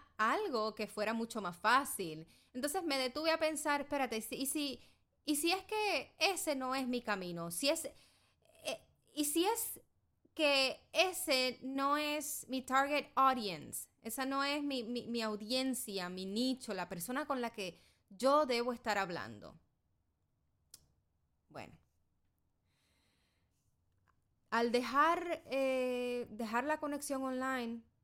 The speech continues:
eh, por un tiempo, en el sentido de que, eh, dejar de seguir a personas que,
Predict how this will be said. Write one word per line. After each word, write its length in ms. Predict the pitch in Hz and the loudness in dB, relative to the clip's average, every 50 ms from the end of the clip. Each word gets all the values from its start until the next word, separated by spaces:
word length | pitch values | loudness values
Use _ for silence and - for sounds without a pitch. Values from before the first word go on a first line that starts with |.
| _ _ _ _ _ _ _ _ - 202 | _ _ _ _ _ _ _ _ -10 -6
eh, 240 | 208 208 208 202 - - | -4 -4 -4 -4 -6 -4
por 120 | 208 202 | -4 -2
un 140 | 226 247 240 | 0 -2 -2
tiempo, 540 | - 254 247 247 240 - - 170 165 165 180 175 _ _ _ _ _ _ _ _ _ _ _ _ _ _ _ _ _ _ _ _ - _ _ _ _ _ _ _ _ _ _ _ _ _ _ _ _ _ - | 0 0 0 0 0 -4 -6 -10 -10 -10 -12 -16 _ _ _ _ _ _ _ _ _ _ _ _ _ _ _ _ _ _ _ _ -20 _ _ _ _ _ _ _ _ _ _ _ _ _ _ _ _ _ -4
en 120 | 214 214 | -2 0
el 80 | 208 196 | 0 0
sentido 440 | - 214 208 175 214 208 220 240 | -2 -4 -4 -2 -2 0 0 2
de 140 | 240 269 262 | 2 0 0
que, 640 | 262 254 240 220 208 190 180 165 147 131 - - _ _ _ _ _ _ _ _ _ _ _ | 0 0 0 0 0 0 -2 -2 -4 -6 -10 -14 _ _ _ _ _ _ _ _ _ _ _
eh, 680 | - 220 226 214 208 208 208 202 196 196 196 196 196 190 180 | -6 -4 -2 -2 -2 -2 -2 -4 -4 -4 -4 -6 -6 -8 -6
dejar 280 | 185 202 185 202 202 202 | -8 -6 -6 -6 -6 -4
de 100 | 247 254 | -4 -4
seguir 500 | - - 262 233 226 226 226 226 220 220 | -2 -2 -2 -2 0 -2 -2 -2 -2 -2
a 120 | 202 208 | -4 -4
personas 440 | - 190 180 170 - 185 175 185 185 | -4 -6 -6 -6 -8 -8 -8 -8 -10
que, 960 | - - 220 208 208 202 196 196 190 180 180 175 170 170 165 160 160 156 156 | -8 -6 -6 -4 -4 -4 -4 -4 -4 -6 -6 -6 -6 -8 -8 -10 -12 -14 -16